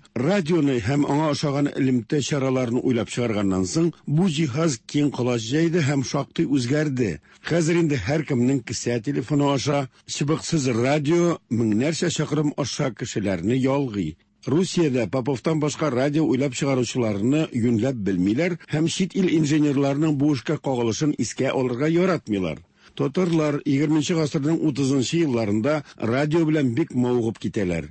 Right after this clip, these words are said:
Күренекле дәүләт эшлеклесе һәм язучы Шамил Усманов Татарстан радиосын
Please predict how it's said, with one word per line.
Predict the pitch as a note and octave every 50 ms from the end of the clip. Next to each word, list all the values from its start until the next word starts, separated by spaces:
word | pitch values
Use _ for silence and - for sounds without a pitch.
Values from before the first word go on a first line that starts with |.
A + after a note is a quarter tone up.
| - _ -
Күренекле | C#3 C#3+ D3+ E3+ E3 - F3 F3+ D#3 D3+
дәүләт | D#3 D3+ D#3 E3+ E3 -
эшлеклесе | C#3 - E3+ D3+ - D#3+ D3+ C3 - E3+ C3
һәм | C#3+ C#3 C3+
язучы | C3 C#3 C#3 B2+ C#3 C#3 A#2 - D#3+ A#2
Шамил | - D3+ C3 C3 D#3 E3
Усманов | - D3+ A#2+ - D3+ D3+ D#3 F3 D#3 B2 - - _ - _
Татарстан | - C#3+ B2 - C3 B2 A#2+ - - D#3+ D#3 D3+ -
радиосын | C3 C3+ D3+ D3 D3 D#3 D3 - - E3 D3+